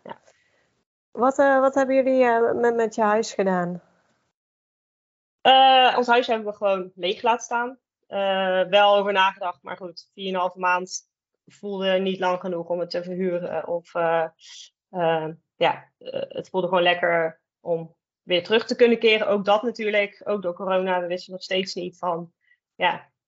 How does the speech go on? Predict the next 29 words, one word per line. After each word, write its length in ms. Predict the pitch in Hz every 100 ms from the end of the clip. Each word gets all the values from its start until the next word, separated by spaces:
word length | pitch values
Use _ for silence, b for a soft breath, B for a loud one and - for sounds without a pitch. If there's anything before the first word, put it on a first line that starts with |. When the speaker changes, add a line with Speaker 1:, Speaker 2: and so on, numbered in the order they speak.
| _ -
Speaker 1:
kunnen 240 | 117 226
we 80 | 214
wel 180 | 208 202
die 100 | 208
volle 200 | 196 196
vier, 420 | 208 202 196 -
vier 160 | - 208
en 60 |
een 60 | 196
halve 180 | 196 185
maand 240 | 190 185
reizen? 400 | 190 190 214 214 196
En 100 | 185
dan 80 |
is 60 | 185
het 100 | -
gewoon 140 | 185
heel 140 | 180 175
fijn 260 | 175 170
dat 100 | 170
je 60 | 170
een 60 | 160
huis 180 | 165 -
hebt 140 | _
om 100 | 175
terug 220 | - 180
te 100 | -
komen. 460 | - - 170 175 - b b b _
Eh, 240 | - 165